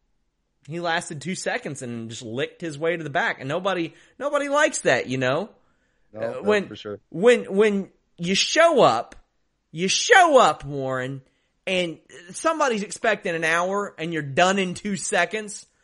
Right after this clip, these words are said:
Speaker 1: and you're like, "Oh, don't worry. I, I've got a tongue I can lick. It's my gimmick." They're like, "You know what? It's a consolation, but that's, that's not it, okay?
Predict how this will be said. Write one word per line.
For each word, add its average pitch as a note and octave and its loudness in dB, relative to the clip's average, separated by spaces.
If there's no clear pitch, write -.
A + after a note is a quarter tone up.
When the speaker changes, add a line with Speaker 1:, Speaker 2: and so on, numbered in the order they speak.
Speaker 1:
and F#3 -2
you're F3+ -4
like, D#3+ 0
"Oh, G#3+ 0
don't A3+ -4
worry. F#3+ -2
I, C3+ -2
I've D#3+ -2
got G3+ 2
a - 0
tongue G#3+ -2
I D#3+ 0
can D#3+ -8
lick. F#3 -2
It's C#3+ -10
my C#3+ -4
gimmick." C3+ -6
They're E3+ -2
like, D3+ -8
"You E3+ -6
know G3 0
what? F#3+ 0
It's F#3 -6
a - -12
consolation, F#3 -4
but D3 -10
that's, F3 -4
that's D3 -6
not D#3+ -2
it, C#3 0
okay? C3 -6